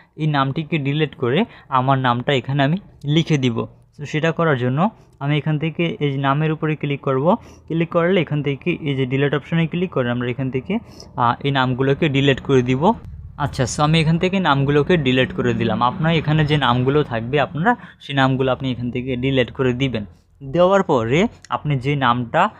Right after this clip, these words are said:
রাখতে চান আপনার ওয়াইফাই রাউটারে, সেটা এখানে লিখে দিবেন। আমি আমার ওয়াইফাই রাউটারে নাম লাগবো আর এ এস এইচ ই ডি, then এখান থেকে আমি তারপরে রাখবো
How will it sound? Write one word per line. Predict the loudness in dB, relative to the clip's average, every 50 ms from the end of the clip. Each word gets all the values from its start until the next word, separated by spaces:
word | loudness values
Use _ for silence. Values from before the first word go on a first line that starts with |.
| -20 _ _
রাখতে | -2 -2 -2 -2 -2 -4 -6 -4
চান | -2 0 0 0
আপনার | 0 0 0 0 0 2
ওয়াইফাই | 0 0 0 0 0 -2 0
রাউটারে, | 2 2 2 2 2 2 2 2 2 2
সেটা | 2 2 2 2 4 2
এখানে | 2 2 2 0 0 0 2
লিখে | 0 0 2 2 2
দিবেন। | 2 4 2 2 0 0
আমি | 0 0 2 2
আমার | 4 4 4 4
ওয়াইফাই | 4 4 2 2 2 0 0
রাউটারে | 2 2 2 2 0 0 0 0 0
নাম | 0 2 2 2 4 2
লাগবো | 2 2 0 0 -2 -2 0 0 0 0 -2 -10 -20 -12 -2
আর | 0 2 4 4 4 4 2 0 0 0
এ | 2 2 0 0 -2
এস | -2 -2 -2 -2 -4 -6 -8
এইচ | -4 -2 -2 -2 -4 -6 -12 _ -20 _ -8
ই | -4 -2 0 0 0
ডি, | 0 -2 -2 -2 -2 -2 -4 -6 -20 _ _ _ _ -12 -4
then | -2 0 0 0 -2
এখান | -2 -4 -4 -10 -6
থেকে | -6 -6 -6 -4 -4 -4
আমি | -2 -2 -2 -4 -6 -8 _ _ _ _ _ _ _ _ _ _ -20 _ _ _ _ _ _ _ _ _ _ _ _ _ _ _ _ _ _ _
তারপরে | -6 -4 -4 -4 -4 -4 -4 -2 0
রাখবো | 0 0 -2 -2 -2 -2 -2 -2